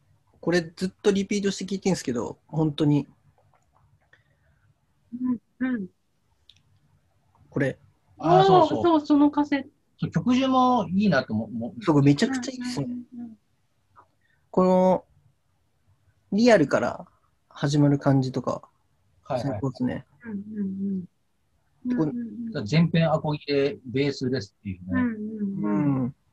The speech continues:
Speaker 3: ベースの重要性が分かってなかったっ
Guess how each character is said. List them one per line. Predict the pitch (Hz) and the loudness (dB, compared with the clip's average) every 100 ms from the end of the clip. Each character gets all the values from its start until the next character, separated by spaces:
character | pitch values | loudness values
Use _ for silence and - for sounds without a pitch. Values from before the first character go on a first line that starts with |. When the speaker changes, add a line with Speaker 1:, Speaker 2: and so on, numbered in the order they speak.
| _ _ _ _ _ _ _ _ _ - | _ _ _ _ _ _ _ _ _ -8
Speaker 3:
ベ | 117 160 | -2 0
ー | |
ス | 156 | 2
の | 165 | 0
重 | 143 | 0
要 | 151 | -2
性 | 139 143 | -2 0
が | 131 | 2
分 | 127 | 0
か | |
っ | 107 | -2
て | |
な | 107 | -4
か | 95 | -6
っ | |
た | |
っ | 170 | -8